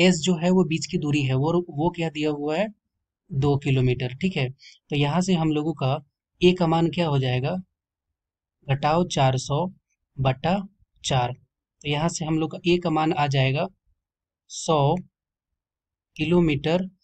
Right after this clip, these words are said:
per hour, ठीक है, per किलोमीटर और आवर का वर्ग, ठीक है। ये हम लोगों का आ गया किसका, त्वरण का मान। लेकिन यहाँ पे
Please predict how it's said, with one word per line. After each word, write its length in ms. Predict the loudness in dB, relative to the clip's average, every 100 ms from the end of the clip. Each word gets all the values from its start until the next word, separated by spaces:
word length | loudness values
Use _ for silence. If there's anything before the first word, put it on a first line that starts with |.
| _ _ _ _ -2
per 160 | 0 0 2
hour, 280 | 2 4 0 -4 -14 -20 _ _ _ _ _ _ _ _ _ _ _ -12
ठीक 160 | -4
है, 140 | -2 -4 -10 _ _ _ -2
per 200 | 0 0
किलोमीटर 640 | 0 2 2 0 -2 -4 -6 -10 _ _ _ _ _ _ _ _ _ _ _ _ _ _ _ _ _ _ _ _ _ _ _ _ _ _ _ _
और 100 | -8 2
आवर 280 | 4 4 0
का 180 | 0 0 -2 -12 _ _
वर्ग, 380 | -2 0 0 -4 -14 _ _
ठीक 140 | -4 -2
है। 160 | -2 -4 -10 _ 0
ये 140 | 2
हम 180 | 4 2
लोगों 220 | 0 0
का 100 | 0
आ 80 | 0
गया 180 | 0 0
किसका, 380 | -2 -4 -6
त्वरण 1500 | -8 -10 _ _ _ _ _ _ _ _ _ _ -2 2 4
का 100 | 4
मान। 200 | 2 2
लेकिन 280 | 0 0 0
यहाँ 280 | 2 2 0
पे 160 | 0